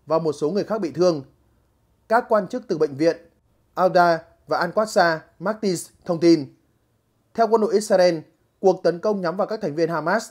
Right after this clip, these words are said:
đang lên kế hoạch tấn công từ bên trong trường học. Cơ quan cứu trợ người Palestine của Liên Hợp Quốc, unrwa cho hay, ngôi trường này đã bị tấn công năm lần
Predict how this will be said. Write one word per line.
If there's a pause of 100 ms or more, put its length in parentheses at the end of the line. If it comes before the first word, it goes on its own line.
(160)
đang
lên
kế
hoạch
tấn
công
từ
bên
trong
trường
học. (1000)
Cơ
quan
cứu
trợ
người
Palestine
của
Liên
Hợp
Quốc, (240)
unrwa
cho
hay, (520)
ngôi
trường
này
đã
bị
tấn
công
năm
lần